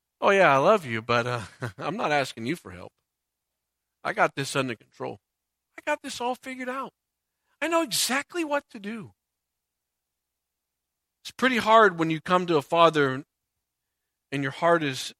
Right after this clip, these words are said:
in reverence and your response to him, it's pretty hard to ask for help. But I, I just wanna encourage you to do it.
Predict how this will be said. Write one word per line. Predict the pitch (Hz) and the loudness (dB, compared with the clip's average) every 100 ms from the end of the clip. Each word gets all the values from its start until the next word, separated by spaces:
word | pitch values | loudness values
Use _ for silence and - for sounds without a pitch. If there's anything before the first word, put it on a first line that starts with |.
| _ | _
in | 147 135 | -8 4
reverence | 143 160 156 160 151 143 | 6 6 4 0 -2 -8
and | 127 | -6
your | 123 | -6
response | 120 - 165 160 156 | -8 -2 2 2 -2
to | - 131 | -8 -6
him, | 127 | -6
it's | - | -10
pretty | - 233 | -10 -8
hard | 208 202 196 165 156 _ _ _ _ _ _ _ _ - | -6 0 4 4 0 _ _ _ _ _ _ _ _ 0
to | 147 | 2
ask | 147 - | 2 0
for | 135 | -4
help. | 131 110 | -2 0
But | 139 214 _ | -2 -2 _
I, | 165 | -6
I | |
just | 233 - | -6 -10
wanna | 247 254 | -10 -10
encourage | - 247 226 | -8 -10 -10
you | 233 | -12
to | |
do | 254 | -10
it. | 247 | -12